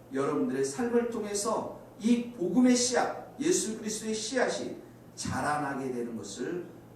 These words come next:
보게 되어집니다. 그러므로 사랑하는 성도 여러분,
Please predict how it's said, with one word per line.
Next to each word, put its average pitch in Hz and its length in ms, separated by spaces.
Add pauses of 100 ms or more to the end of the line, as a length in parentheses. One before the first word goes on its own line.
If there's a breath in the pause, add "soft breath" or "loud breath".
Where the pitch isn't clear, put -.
보게 - 380
되어집니다. - 480 (1080)
그러므로 131 580
사랑하는 151 400
성도 135 300
여러분, 113 540